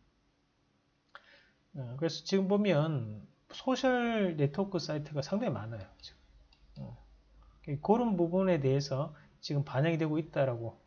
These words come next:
판단할 수 있습니다. 어, 그래서 이런 것까지 한번 살펴보시면 좋을 것 같습니다. 자, 어, 최근에, 어, 이, 또 다행히도 말씀드렸던 종목군들이 좋은 모습을 나타내는데,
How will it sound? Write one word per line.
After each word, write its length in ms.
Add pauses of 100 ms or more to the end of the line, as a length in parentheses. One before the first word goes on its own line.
판단할 320
수 120
있습니다. 440 (240)
어, 220
그래서 180
이런 240
것까지 600 (280)
한번 200
살펴보시면 920
좋을 160
것 60
같습니다. 640 (920)
자, 160
어, 420
최근에, 720 (120)
어, 280 (100)
이, 400 (560)
또 120
다행히도 520
말씀드렸던 720
종목군들이 800
좋은 220
모습을 480
나타내는데, 720